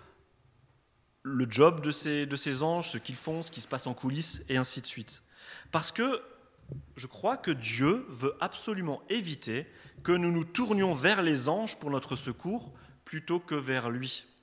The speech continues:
Je vous l'ai dit tout à l'heure, Dieu ne veut pas que nous rendions de culte aux anges. Dieu ne veut pas que nous ayons des relations avec des anges. Parce que Dieu ne veut pas que nous adorions la créature plutôt que le Créateur.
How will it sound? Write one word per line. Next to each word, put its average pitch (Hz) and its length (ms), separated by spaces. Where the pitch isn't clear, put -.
Je 110 120
vous 127 80
l'ai 127 140
dit 131 180
tout - 220
à 139 100
l'heure, 196 320
Dieu 143 160
ne 190 100
veut 180 280
pas 240 160
que 208 120
nous 156 160
rendions 175 500
de 139 80
culte - 540
aux 135 220
anges. 117 300
Dieu 135 140
ne 165 100
veut 151 160
pas 180 160
que - 120
nous 147 200
ayons 165 180
des 131 120
relations 165 760
avec 120 340
des 113 240
anges. 101 260
Parce - 160
que - 80
Dieu 127 220
ne 220 80
veut 156 200
pas 151 160
que 170 140
nous 127 280
adorions 151 520
la 117 100
créature 165 760
plutôt - 360
que 156 160
le 117 120
Créateur. 113 640